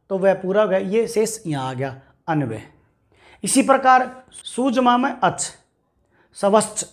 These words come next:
इसी प्रकार री का, री को रे होता है।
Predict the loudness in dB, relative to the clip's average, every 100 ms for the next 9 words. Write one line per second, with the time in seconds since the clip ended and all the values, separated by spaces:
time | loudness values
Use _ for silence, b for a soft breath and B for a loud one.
0 | _ _ _ _ _ _ _ _ _ _
1 | _ b b b b -2 2 6 6 6
2 | 2 4 4 4 -2 -6 -2 2 4 4
3 | 2 2 0 0 -2 -10